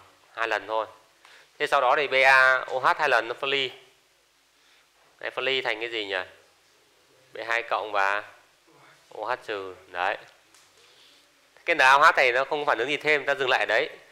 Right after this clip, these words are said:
Thế còn N H bốn C L thì ta có N bốn cộng cộng O H trừ. Thì H cộng nó đang ở trong N H bốn này sẽ nhảy sang O H để thành nước và nhả cái gì ra? N H ba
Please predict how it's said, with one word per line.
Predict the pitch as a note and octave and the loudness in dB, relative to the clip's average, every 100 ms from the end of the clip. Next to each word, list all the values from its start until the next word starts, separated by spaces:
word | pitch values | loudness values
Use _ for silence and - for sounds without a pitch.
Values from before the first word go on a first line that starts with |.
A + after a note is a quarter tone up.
| - _ | -20 _
Thế | E3+ | -4
còn | D3 C3 | -2 0
N | |
H | B2 D3 | 0 0
bốn | D3 D3+ | -2 -4
C | |
L | E3+ C#3+ B2 B2 | 0 6 6 4
thì | B2 | 0
ta | C3+ | -2
có | B2+ A#2 D#3+ F#3 - _ - _ _ _ _ _ _ _ _ | 2 2 2 0 -14 _ -20 _ _ _ _ _ _ _ _
N | |
bốn | A#2+ A#2 D3 | -6 -4 -4
cộng | D3 G#2 B2 B2+ - _ _ _ _ _ _ _ _ - | 0 0 0 -6 -18 _ _ _ _ _ _ _ _ -20
cộng | - - B2 | -18 -10 -6
O | D3 | -6
H | - | -4
trừ. | A#2 A2+ A2+ A#2 _ _ _ _ _ _ _ _ _ _ _ _ | -6 -4 -8 -14 _ _ _ _ _ _ _ _ _ _ _ _
Thì | - B2+ | -4 -2
H | B2 F#3 | 0 0
cộng | F#3+ D#3 C#3 | 2 -2 0
nó | D3 D#3+ | 0 2
đang | D#3 D#3 | 6 6
ở | C3+ | 4
trong | A#2 D3+ | 0 -2
N | C3+ | 0
H | D3 | 0
bốn | C#3 | 0
này | D#3+ | -2
sẽ | D3+ E3+ | -2 0
nhảy | C#3+ G2 | 2 2
sang | - D3 D3 D3 | 4 4 4 0
O | D3+ | 2
H | E3+ F#3+ - - - _ _ _ _ _ _ _ _ _ _ | 4 4 0 -18 -20 _ _ _ _ _ _ _ _ _ _
để | G2+ | -16
thành | A2 A2+ | -12 -4
nước | D3 E3+ - - | -4 -4 -8 -12
và | A#2 | -6
nhả | A#2 G#2 | -2 0
cái | G#2 | 0
gì | C3+ A#2 | -2 2
ra? | B2 B2+ B2+ - _ _ _ _ _ _ _ _ _ _ _ _ | 2 2 -4 -20 _ _ _ _ _ _ _ _ _ _ _ _
N | A2 G2 | -12 -8
H | G2+ A2+ | -8 -4
ba | A#2+ A#2 | -2 -2